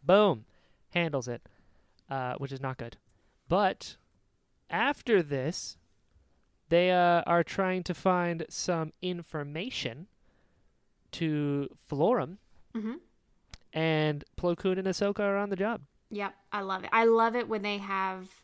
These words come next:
Speaker 2: episodes together.
Speaker 1: Agreed. Uh, especially given their history, which is pretty cool.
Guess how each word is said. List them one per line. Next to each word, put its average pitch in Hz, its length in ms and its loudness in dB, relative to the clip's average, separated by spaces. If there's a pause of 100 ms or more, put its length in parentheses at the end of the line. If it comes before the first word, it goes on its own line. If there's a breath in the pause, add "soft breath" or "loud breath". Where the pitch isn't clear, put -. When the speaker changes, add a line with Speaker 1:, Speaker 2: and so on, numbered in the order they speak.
Speaker 2:
episodes 196 440 -10
together. - 440 -12 (440)
Speaker 1:
Agreed. 127 320 -2 (360)
Uh, 135 160 -2
especially 143 420 0
given 127 200 -4
their 120 80 -4
history, 120 300 -6
which 123 160 -8
is - 120 -16 (120)
pretty - 520 -10
cool. 117 640 -8